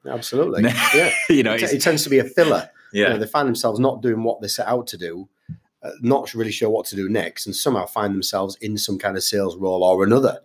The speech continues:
Speaker 2: Mm.
Speaker 1: and progress from there.
Speaker 2: And then you get trapped in it, right? Because
Speaker 1: Mm.
Speaker 2: I resonate with this. I left the military at twenty-one, didn't have a skill set that was transferable.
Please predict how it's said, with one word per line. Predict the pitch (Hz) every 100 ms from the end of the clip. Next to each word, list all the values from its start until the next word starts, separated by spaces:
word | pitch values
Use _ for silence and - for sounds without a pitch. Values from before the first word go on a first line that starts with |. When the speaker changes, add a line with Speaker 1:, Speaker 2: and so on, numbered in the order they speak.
| _ 98
Speaker 2:
Mm. | 95 78 - _
Speaker 1:
and | 107 -
progress | 117 110 101
from | 101 104
there. | 135 92 - _ -
Speaker 2:
And | 107
then | 127
you | 113
get | -
trapped | 113 - 107
in |
it, | 87
right? | 82 80
Because | 98 - 95 87 - -
Speaker 1:
Mm. | 90 - -
Speaker 2:
I | 101
resonate | 110 90 85
with | 85
this. | 90
I |
left | 95 92
the | -
military | 92 101 104 - 85 80 -
at | -
twenty-one, | - 90 80 90 80 76 - _ _ _
didn't | - 98
have | 92
a |
skill | - - 90
set | - 90
that | 90 87
was | 95 -
transferable. | 90 80 - 101 98 90 78 80